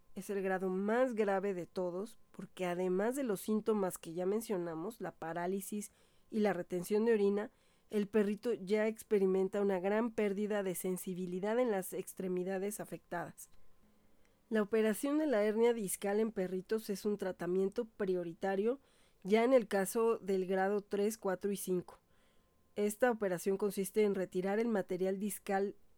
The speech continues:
herniado con el fin de descomprimir la médula espinal para que el tejido nervioso pueda recuperarse.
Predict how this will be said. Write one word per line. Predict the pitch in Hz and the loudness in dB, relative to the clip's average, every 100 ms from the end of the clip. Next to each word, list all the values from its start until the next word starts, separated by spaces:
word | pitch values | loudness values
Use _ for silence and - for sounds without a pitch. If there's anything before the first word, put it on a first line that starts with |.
| - | -6
herniado | 190 175 185 196 185 202 - - _ - | -4 0 2 4 2 -2 -6 -14 _ -2
con | 202 202 | 2 6
el | 196 196 | 4 2
fin | - 269 285 | 2 4 4
de | 262 | 4
descomprimir | 190 175 185 180 180 190 202 | 2 0 -2 0 2 4 4
la | 202 | 4
médula | 190 190 202 196 | 4 4 2 -2
espinal | 175 - 175 175 175 247 - - | -4 -6 -2 -2 -2 -6 -12 -12
para | 180 180 175 | -6 -4 -4
que | - | -4
el | 180 | -2
tejido | - 185 - 226 269 | 0 -2 0 0 4
nervioso | 226 185 180 208 202 233 | 4 2 2 2 2 0
pueda | - 190 185 196 | -2 -2 -2 -4
recuperarse. | 185 - - 160 156 - | -6 -8 -6 -4 -6 -12